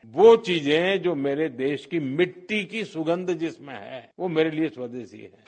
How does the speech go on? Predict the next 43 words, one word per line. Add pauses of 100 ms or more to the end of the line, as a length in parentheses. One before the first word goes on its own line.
और
इसलिए, (1120)
और
इसके
प्रति
हमारा
गौरव
होना
चाहिए।
हर
घर
पर (120)
बच्चों
को
कहना
चाहिए,
"भाई,
घर
पर
एक
board
लगाओ, (160)
जैसे
हर
घर
तिरंगा
है
ना,
हर
घर
स्वदेशी,
घर
घर
स्वदेशी।" (160)
और
उसी
पर
हर
दुकानदार
अपने
यहाँ
बोर्ड
लगाए,